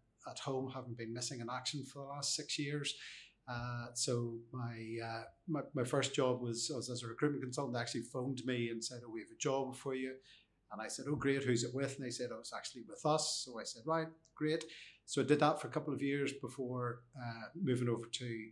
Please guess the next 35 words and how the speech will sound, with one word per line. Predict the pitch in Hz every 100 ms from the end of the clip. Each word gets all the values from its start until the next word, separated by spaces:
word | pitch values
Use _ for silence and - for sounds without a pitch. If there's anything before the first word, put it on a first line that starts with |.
| -
Scotland | - 135 127 143 135 120 117 - 160
in | 127 120
the |
mid-nineties. | 117 120 135 143 143 151 143 147 143 - 131
And | 117
I | 113 110
worked, | 110 - - - 170
um, | 127 120 113 110 156
I | 123
was | 117
a | 117 -
sales | - 143 127 127
manager | 127 123 123
for | - 117
an |
I | 117
T | 113 139
company | 143 135 131 135
there | 135 139 131 - - - -
until | 107 117
nineteen | 113 113 - 123
ninety-eight. | 117 113 113 120 135 139 - - - _ _
Uh, | 117 113 117 110 131
and, | 117 117 127
uh, | 120 117
in | 127
nineteen | 127 - 127
ninety-eight, | 120 117 123
returned | 127 143 147
to | 123
Northern | 117 113 113
Ireland, | 113 113 120 123 117 117 - -
and, | 117 110 110 104 - - -
uh, | 131 123 120 113
that | 139